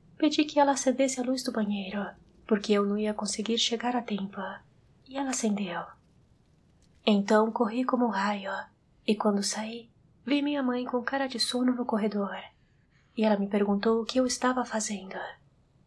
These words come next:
E eu disse a ela que tinha lhe pedido para acender a luz, e ela respondeu: "Bem, eu disse boa noite quando subi as escadas e fui dormir." Eu fiquei assustada,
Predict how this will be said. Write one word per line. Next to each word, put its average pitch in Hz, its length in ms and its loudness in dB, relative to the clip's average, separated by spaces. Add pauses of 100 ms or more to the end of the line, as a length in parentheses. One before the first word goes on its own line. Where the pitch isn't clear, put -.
(500)
E 214 60 4
eu 202 100 8
disse 208 320 0
a 214 60 0
ela 226 280 2
que 226 140 -2
tinha 262 240 0
lhe 254 80 4
pedido 240 340 2
para 240 140 0
acender 233 400 0
a 226 60 2
luz, 202 500 -6 (400)
e 262 80 0
ela 254 100 4
respondeu: 220 640 -2 (1000)
"Bem, 214 300 -4 (300)
eu 277 140 -2
disse - 240 -8
boa 254 240 2
noite 254 380 2
quando 254 200 -2
subi 254 240 -6
as 254 120 -4
escadas 247 640 -2 (180)
e 262 100 -6
fui 262 220 -6
dormir." 214 460 -10 (1500)
Eu 302 120 4
fiquei 294 280 -2
assustada, 214 640 0